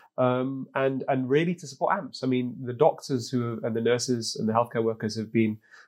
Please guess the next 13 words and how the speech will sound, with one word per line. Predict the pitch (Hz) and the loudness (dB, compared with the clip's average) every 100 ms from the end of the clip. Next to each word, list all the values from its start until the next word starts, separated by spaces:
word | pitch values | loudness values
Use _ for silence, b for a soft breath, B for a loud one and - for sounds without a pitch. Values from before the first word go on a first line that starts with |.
| _ | _
part | 120 - | 2 2
of | |
amps. | 113 123 117 - | 0 -4 -4 -4
These | 110 | -2
are | 113 | -2
people | 117 110 113 | -4 -4 -2
that | 107 110 - b b b | 4 2 2 b b b
stood | - - 135 | -4 0 0
up | - | 0
for | |
medical | 120 117 117 | -4 -2 0
ethics. | 127 - 196 - - - _ _ _ _ _ - | 0 0 -4 -4 -6 -8 _ _ _ _ _ -2
Um, | 117 117 117 117 | 0 0 -4 -8